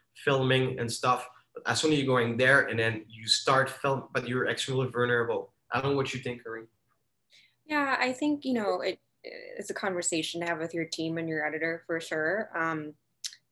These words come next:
Speaker 2: and, and one thing I should have said is, is know what you wanna get out of a situation before you go in. So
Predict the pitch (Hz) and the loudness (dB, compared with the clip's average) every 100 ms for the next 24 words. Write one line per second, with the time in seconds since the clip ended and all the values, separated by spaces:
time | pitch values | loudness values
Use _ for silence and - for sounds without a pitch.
0 | _ - 196 180 202 196 214 240 185 156 | _ -2 0 2 2 2 0 0 0 0
1 | - 170 160 - 175 160 151 147 - 180 | 0 2 0 0 4 4 2 -4 -6 -4
2 | 175 180 185 254 - 214 185 170 175 165 | 0 2 4 4 4 4 4 4 2 2
3 | 151 - 147 151 156 156 - 170 - 165 | 0 0 -2 0 -2 -4 -8 -8 -4 -4
4 | - 151 143 160 165 - - 76 - - | -2 -2 -2 -4 -4 -4 -4 -4 -4 -4
5 | - 65 60 - - - 196 170 160 160 | -4 -6 -12 -16 -18 -4 2 4 4 0